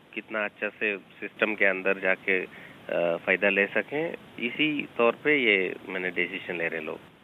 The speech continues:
लोग वही है, इतना सालों के बाद हो रहा है, उन लोगों को बहुत कुछ,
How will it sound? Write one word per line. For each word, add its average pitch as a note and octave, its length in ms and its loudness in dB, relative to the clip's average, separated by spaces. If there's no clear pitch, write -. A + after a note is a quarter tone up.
लोग G#3 320 2
वही A#3 220 4
है, A#3 480 -2
इतना F3 220 0
सालों D#3 300 4
के F3 100 -4
बाद E3+ 220 2
हो C3+ 200 0
रहा F3+ 120 6
है, F#3+ 100 6
उन D#3 140 0
लोगों D3 260 2
को D#3 240 -2
बहुत B2 320 -6
कुछ, D#3+ 200 -6